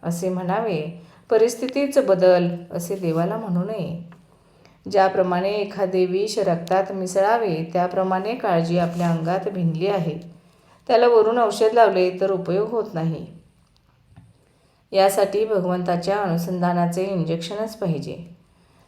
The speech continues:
जे दुर्गुण भगवंताचा विसर पाडायला कारण होतात त्या सर्वांचा संग्रह म्हणजे काळजी होय. काळजी हा फार मोठा रोग आहे.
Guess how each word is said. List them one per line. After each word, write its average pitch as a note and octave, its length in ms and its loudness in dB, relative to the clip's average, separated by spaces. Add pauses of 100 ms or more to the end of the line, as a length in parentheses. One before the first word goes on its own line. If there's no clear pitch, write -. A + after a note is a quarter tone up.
(160)
जे A3+ 120 8
दुर्गुण A#3 500 4
भगवंताचा G#3+ 600 2
विसर G3+ 320 2
पाडायला G3 420 2
कारण F#3+ 380 2
होतात G3 420 -2 (400)
त्या G3+ 140 0
सर्वांचा G3 580 0
संग्रह F#3 640 0
म्हणजे E3+ 360 2
काळजी E3+ 400 -2
होय. E3+ 200 -2 (920)
काळजी F#3+ 560 4
हा F3+ 300 -2
फार F#3+ 200 2
मोठा E3+ 360 -2
रोग G#3+ 220 0
आहे. E3 520 -2